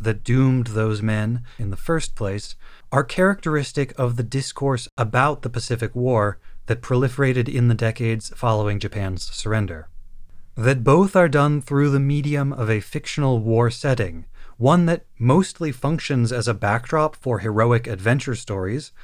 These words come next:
is typical of the nineteen seventies. Immediately after the war, especially during the American occupation from nineteen forty-five to nineteen fifty-two, there was a mass outpouring of raw, cathartic,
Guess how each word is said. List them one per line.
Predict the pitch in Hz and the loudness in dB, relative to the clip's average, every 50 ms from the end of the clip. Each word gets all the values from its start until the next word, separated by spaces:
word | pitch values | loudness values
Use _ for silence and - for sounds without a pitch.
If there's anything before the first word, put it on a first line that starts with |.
| - - - | -18 -10 -4
is | - 107 104 104 98 - | -2 0 0 0 -2 -4
typical | - - 185 - 160 - - 127 117 117 120 - - - | -2 -2 0 0 0 0 2 2 2 2 -2 -6 -10 -6
of | 139 127 | -4 0
the | 147 | 2
nineteen | 139 127 110 101 92 - 107 87 | 4 4 2 2 0 -4 -8 -6
seventies. | - - 123 113 107 90 80 87 87 - - - - - - - - - - - - - - - - - - - - - - - - - | -2 0 0 2 0 -2 -6 -10 -16 -16 -18 -20 -20 -20 -20 -20 -20 -20 -20 -20 -20 -20 -20 -20 -20 -20 -20 -20 -20 -20 -20 -20 -16 -6
Immediately | - 151 131 143 175 196 202 175 165 156 160 147 135 | 0 2 6 8 8 8 8 8 6 4 4 4 6
after | 127 120 113 120 - 120 | 6 4 4 4 2 0
the | 104 107 | 0 0
war, | 104 98 98 101 98 92 85 85 90 - - - - - | -2 -2 -2 -2 -2 -4 -6 -8 -10 -12 -12 -10 -6 -4
especially | - 123 - - 160 151 - - 156 156 151 | -4 -4 0 0 0 0 0 -2 -2 0 0
during | 131 139 127 123 117 | 2 2 4 4 4
the | 107 | 2
American | 104 101 107 120 123 123 120 120 110 | 2 2 2 4 4 2 2 0 0
occupation | 104 98 - - - - 139 135 - - 143 135 123 | -2 -2 -4 -6 -4 -2 -2 -2 -2 -2 -2 -2 -2
from | 117 117 101 92 90 95 | -2 -2 -4 -6 -4 -2
nineteen | 107 107 104 - 113 104 | -2 -2 -2 -2 -4 -6
forty-five | - - 107 98 92 - - 127 127 127 127 123 | -6 -6 -8 -8 -6 -2 0 0 0 0 -2 -4
to | - 107 | -4 -4
nineteen | 98 95 92 - 104 90 | -4 -4 -4 -6 -8 -8
fifty-two, | - 101 - - 104 - - - 139 131 127 127 - - - - - - - - | -8 -10 -12 -12 -16 -12 -6 -2 0 0 0 -2 -6 -12 -18 -18 -18 -14 -6 0
there | 147 143 | 2 4
was | 143 139 143 156 160 151 | 4 6 6 6 4 4
a | 151 143 | 2 2
mass | 131 120 120 120 127 127 120 - - - | 4 4 4 4 4 2 -2 -4 -2 0
outpouring | 123 135 123 - - - 110 107 107 110 117 120 120 107 | 0 0 0 -4 -6 -4 -2 0 2 2 2 2 2 0
of | 92 85 92 | -2 -6 -6
raw, | 101 107 117 120 117 117 117 120 120 120 - - - - - | -2 2 4 6 6 6 6 4 2 0 -6 -18 -18 -12 -6
cathartic, | - 123 120 - - - - 135 135 143 139 139 135 131 - | -4 -4 -4 -4 -4 -2 2 4 4 4 4 2 -2 -2 -8